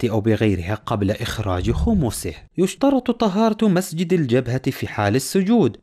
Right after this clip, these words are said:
ولا يشترط في سائر مواضع الصلاة بشرط ألا تسري نجاستها إلى الجسد أو الملابس. الأحوط لزوما ألا تتقدم المرأة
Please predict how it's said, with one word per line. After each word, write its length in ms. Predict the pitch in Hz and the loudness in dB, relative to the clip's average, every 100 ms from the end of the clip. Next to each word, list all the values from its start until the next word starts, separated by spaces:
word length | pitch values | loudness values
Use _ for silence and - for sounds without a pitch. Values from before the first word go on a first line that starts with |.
| 311 | 2
ولا 220 | 285 247 | 4 6
يشترط 580 | 139 131 - 117 113 135 | 4 0 -2 -2 0 -4
في 220 | - 120 | -2 -2
سائر 460 | - 107 - 110 | 0 -2 0 0
مواضع 460 | 104 98 95 95 104 | 0 0 0 0 0
الصلاة 500 | 139 - - 180 175 175 | -2 -4 0 2 0 0
بشرط 500 | 165 165 - 156 - | -2 0 0 -2 -2
ألا 380 | - 143 139 143 | 0 2 2 0
تسري 500 | 139 147 131 113 117 | 0 -4 0 2 2
نجاستها 720 | 113 107 104 - 110 98 107 | 0 0 -2 -2 -4 -4 -4
إلى 260 | - 104 | -4 -2
الجسد 480 | 98 92 95 104 101 - | -2 -2 -4 -2 -4 -2
أو 140 | 139 | 0
الملابس. 500 | 180 127 95 95 87 92 - - - - | 0 0 -2 -4 -4 -6 -8 -12 -12 -2
الأحوط 480 | 185 226 - 247 247 | -2 0 -2 -2 2
لزوما 580 | 254 262 262 285 277 220 | 2 4 4 6 4 4
ألا 180 | 208 180 | 4 4
تتقدم 680 | 180 180 180 - 180 127 | 2 -2 0 0 2 4
المرأة 440 | 120 117 123 - | 4 4 2 0